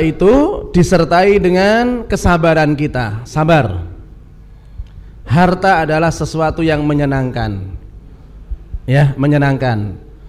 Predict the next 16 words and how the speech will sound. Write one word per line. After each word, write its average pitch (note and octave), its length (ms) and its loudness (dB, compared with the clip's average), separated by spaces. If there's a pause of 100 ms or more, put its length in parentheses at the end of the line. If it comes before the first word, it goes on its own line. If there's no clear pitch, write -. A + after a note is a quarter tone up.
(160)
Karena C3+ 260 0
itu D#3 220 0
nikmati A3 480 0
harta A#3 320 4
yang A3+ 160 2
ada G#3 640 -2 (100)
sebatas D3+ 920 -2 (720)
apa D#3 320 0
yang E3 180 2
diizinkan D#3+ 1300 -2
oleh C#3 240 2
Allah C#3+ 240 0
Subhanahu B2+ 480 -2
wa A#2 100 0
taala. G2+ 540 -6 (560)
Sabar. B2 560 -2